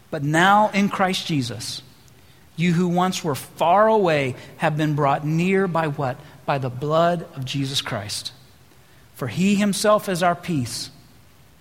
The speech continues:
He's made two groups one, destroyed the barrier, the dividing wall of hostility, by setting aside in his flesh the law with its commands and regulations. His purpose was to create in himself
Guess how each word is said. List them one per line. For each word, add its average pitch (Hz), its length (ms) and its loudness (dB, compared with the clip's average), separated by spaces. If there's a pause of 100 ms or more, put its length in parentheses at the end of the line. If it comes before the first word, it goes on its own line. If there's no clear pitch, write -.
(120)
He's 185 120 0
made 170 220 2
two 220 180 2
groups 202 300 0
one, 180 300 2
destroyed 196 480 2
the 185 60 -2
barrier, 175 360 2
the 156 80 0
dividing 170 440 2
wall 180 260 6
of 160 60 0
hostility, 170 560 0 (280)
by 175 80 4
setting 202 400 2
aside 190 340 4
in 180 60 -2
his 175 140 -4
flesh 190 340 0
the 170 120 -2
law 180 320 6
with 170 100 0
its 190 120 -8
commands 185 420 -2
and 175 120 -4
regulations. 180 640 0
His 180 140 -2
purpose 208 400 -2
was 190 160 -2
to 190 120 -4
create 202 440 -2
in 190 140 -6
himself 180 520 0